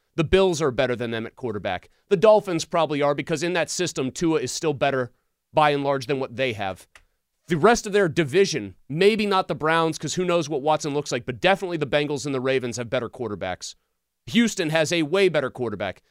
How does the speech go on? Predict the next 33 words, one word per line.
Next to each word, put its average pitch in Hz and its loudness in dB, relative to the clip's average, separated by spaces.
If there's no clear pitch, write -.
Jacksonville 185 2
has 131 0
a 139 -6
better 127 -2
quarterback. 107 -4
The 160 -10
Colts 226 2
have 190 2
a 175 -2
guy 180 2
they 175 -2
picked 196 -6
in 180 -6
the 165 -2
top 160 0
five 156 2
who 165 -2
was 156 -2
looking 180 -2
pretty 170 -2
good, 185 2
and 175 0
honestly, 254 2
Minshew's 196 0
probably 170 0
better 160 2
in 139 0
balance 143 0
than 120 -4
either 113 -4
of 101 -6
those 107 -4
guys. 92 -8